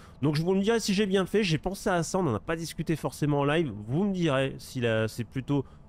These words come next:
une bonne chose d'avoir fait comme ça. Euh, je, voilà, encore une fois, vous savez que je fais beaucoup de boulettes, comme d'habitude.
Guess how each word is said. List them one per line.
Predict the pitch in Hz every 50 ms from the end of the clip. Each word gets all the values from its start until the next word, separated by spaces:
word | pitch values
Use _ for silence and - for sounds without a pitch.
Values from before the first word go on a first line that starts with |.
| - -
une | - 120 127
bonne | 127 131 127 117
chose | - 147 151 135
d'avoir | 135 107 107 101 -
fait | - 131
comme | - - 123 120
ça. | 110 - 107 98 - 87
Euh, | 87 85 82 80 82 87 87 87 87 - -
je, | 92 87 85
voilà, | 90 92 82 82
encore | - 98 98 95
une | 101 98
fois, | - - 113 113 107 - - - - - - - - - -
vous | -
savez | - 110 101 113
que | 104
je | -
fais | - 104
beaucoup | 101 104 - 113
de | 98 95
boulettes, | 104 107 143 160 - - - - - - - -
comme | 101 101
d'habitude. | 101 98 95 101 95 - - 131 131 123 113